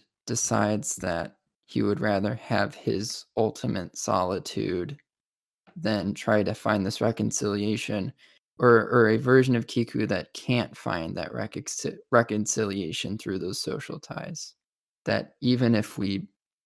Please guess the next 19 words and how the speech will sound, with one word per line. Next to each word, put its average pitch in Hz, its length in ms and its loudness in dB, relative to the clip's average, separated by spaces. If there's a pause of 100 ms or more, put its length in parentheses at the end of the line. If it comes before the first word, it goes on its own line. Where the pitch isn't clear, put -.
(260)
like, 98 260 -2
there, 107 500 4
sure, 127 400 4
when, 110 220 0
and 131 240 2
we 139 80 4
know 143 240 6
that 110 480 -2
plenty 131 240 0
of - 80 -2
times 113 320 0
that 107 280 -4
that 107 280 -2
does 123 240 2
become 120 720 -4 (460)
a 123 80 -2
success 123 500 0
story, - 640 -6 (480)
that 98 340 -2